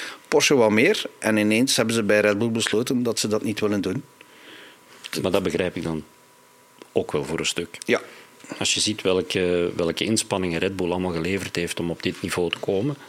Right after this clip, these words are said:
Speaker 2: dan snap ik dat ergens wel. Het, het is ook vaak zo als een constructeur in de Formule één inkomt, dat ze een team à la Williams of een team à la Sauber of iets dergelijks, eh, gaan overnemen of voor de helft gaan investeren. Maar een team zoals Red Bull, dat is de absolute top op dit moment. Dus ik kan me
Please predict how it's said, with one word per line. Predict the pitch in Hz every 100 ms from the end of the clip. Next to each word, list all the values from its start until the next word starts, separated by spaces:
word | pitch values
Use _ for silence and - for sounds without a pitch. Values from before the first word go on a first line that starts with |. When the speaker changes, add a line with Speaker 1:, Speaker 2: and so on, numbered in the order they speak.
| - - - - - -
Speaker 2:
dan | 90 87
snap | 82 - 110 110
ik |
dat | 92 87
ergens | 87 85 85
wel. | - 85 90
Het, | - -
het | 95 -
is | 120
ook | 120
vaak | - 107 110
zo | -
als | 107
een | 90
constructeur | 92 95 - 87 - 101
in | 98 92
de |
Formule | - 92 92 85
één | 85
inkomt, | 82 113 143 127
dat | 92
ze | - 87 - - - - - - -
een | - 82 -
team | 101 101 92
à | 90
la | 85 82 82 80 78
Williams | 90 98 95 92
of | 85
een | 82 82 80
team | 90 87
à | 80
la | 85
Sauber | 76 - 87 95 95 87
of | 85
iets | 87 -
dergelijks, | 90 90 90 87 - - - 50
eh, | 50 - - -
gaan | - 85
overnemen | 82 98 107 104 113 104
of | 90
voor | -
de | 87
helft | 82 98 -
gaan | 95 90
investeren. | 85 82 - 95 120 131 - - - - - - -
Maar | 76 73
een | 69
team | 104 107
zoals | 87 78
Red | 80 110
Bull, | 127 101
dat | 92
is | 90
de | 82
absolute | 90 - - 90 87
top | 104 -
op | 131
dit | 113
moment. | 104 95 92 90
Dus | 82
ik | -
kan | 92
me | 95